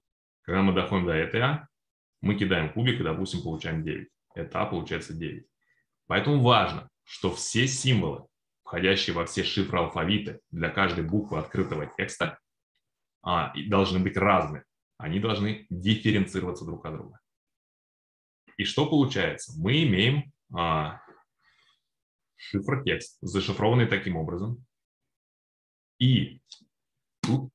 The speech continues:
получается такая технологическая магия. Если мы применим частотный анализ, то гистограмма получится у нас какая?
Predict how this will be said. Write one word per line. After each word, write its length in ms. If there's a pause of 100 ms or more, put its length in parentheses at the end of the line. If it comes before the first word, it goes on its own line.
получается 440
такая 460
технологическая 880
магия. 460 (420)
Если 480
мы 180
применим 680 (300)
частотный 560
анализ, 600 (840)
то 420 (460)
гистограмма 640
получится 420
у 20
нас 120
какая? 520